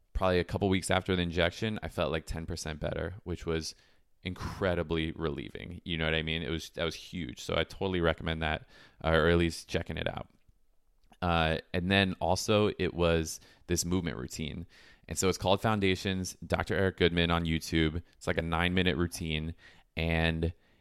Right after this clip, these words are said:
it is pretty damn simple. Like, if you were to imagine, like, you know, that sippy duck that goes down for water, you're basically doing that and just trying to resist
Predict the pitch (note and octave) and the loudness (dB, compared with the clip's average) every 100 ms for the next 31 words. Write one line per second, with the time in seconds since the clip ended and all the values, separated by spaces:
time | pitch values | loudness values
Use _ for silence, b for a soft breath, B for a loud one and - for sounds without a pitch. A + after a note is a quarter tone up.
0 | b - G2+ A2 G#2+ F2+ - _ _ _ | b 4 6 6 4 2 -8 _ _ _
1 | - A2+ A#2+ A2+ G#2+ - A2+ F2 E2 D#2+ | 0 2 4 4 4 2 4 6 6 4
2 | - - - - F2+ F#2+ F#2+ F#2+ F#2 A2+ | -2 -6 -6 -4 0 4 6 6 6 2
3 | F#2 E2+ E2+ G#2 F2 D#2+ F2 F2 E2 E2 | 4 2 2 0 0 -2 -2 0 0 0
4 | - F2+ G2 F#2 G#2 A2 - D#2+ E2+ E2+ | 0 0 0 2 4 4 0 2 4 4
5 | E2 - E2 E2 F2 - F2 E2 F2 - | 2 2 2 2 -2 -2 2 2 2 -2
6 | F2 D#2 E2+ G#2+ C#3 - B B B B | 0 2 4 4 4 -2 B B B B
7 | B F#2+ D#2+ G#2 A2+ C3 B2+ A#2 F2 D#2+ | B 0 6 6 6 2 4 2 2 2
8 | G2+ F#2+ F2+ F#2 - F2 F2+ - - - | 4 4 4 2 2 0 0 -2 -10 -4
9 | G2 G2 G#2+ - F#2+ E2+ D2+ E2+ G#2+ - | 0 0 0 0 2 2 2 2 2 -2
10 | - | -12